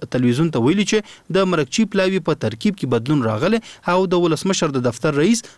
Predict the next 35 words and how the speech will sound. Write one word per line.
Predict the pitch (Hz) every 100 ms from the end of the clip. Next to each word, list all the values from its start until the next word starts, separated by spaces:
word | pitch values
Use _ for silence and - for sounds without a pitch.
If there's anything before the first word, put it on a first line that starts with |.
| -
سلام | 139 151 156 127
رحیمي | 135 190 190
د | 135
دغه | 120 113 165
پلاوي | 208 214 196
له | 202 - 127
مشرۍ | - 196 147 107
لرې | 107 110 -
شوی | 98 95
دی. | 123 - - _ - - -
په | 185 185
مطلب | 196 180
کې | 185
دا | 180
هم | 175 175
راغلي | 165 175 160
چې | 165 - - 143
ټاکل | 131 139 -
شوی | 220 117 117
د | 117
چهارشنبې | 165 160 165 151 135
تر | 131 160
ورځې | 190 196
پورې | 214 220 - - - 202
نوی | 240 214 202
لیست | 190 -
چې | 190 - _ 135 190
یوویشت | 240 190 -
کسان | 131 151 156
به | 127
پکې | 113 117 -
شامل | 107 156 190
وي، | 214 -
وروسته | 165 165 - - -
شي. | 131